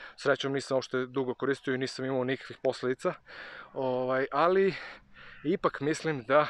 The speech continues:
je to američko sranjice. <laughs> Da ne valja to. Ovaj, i da treba da se držite, mm, najprirodnije i domaće ishrane.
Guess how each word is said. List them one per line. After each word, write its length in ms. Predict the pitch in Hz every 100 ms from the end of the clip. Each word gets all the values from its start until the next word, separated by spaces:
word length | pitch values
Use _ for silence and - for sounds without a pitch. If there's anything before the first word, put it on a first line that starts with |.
| - - - _ - - - -
je 120 | 123
to 160 | - 143
američko 720 | 131 123 135 131 - 127 123 - - - - - - - - -
sranjice. 480 | - 104 110 117 - - - -
<laughs> 80 | 127 - - - - - - -
Da 80 | 131
ne 100 | 135
valja 200 | 143 113
to. 120 | - - - - - - -
Ovaj, 460 | 127 123 120 120 127
i 440 | 131 131 131 131
da 160 | 135 131
treba 260 | 143 127
da 60 | 123
se 180 | - 123
držite, 380 | 123 113 - 117 - - - - -
mm, 600 | 135 131 127 127 107 120
najprirodnije 800 | 131 123 - - 120 123 120 120
i 40 |
domaće 360 | 117 120 110 123
ishrane. 380 | 113 123 120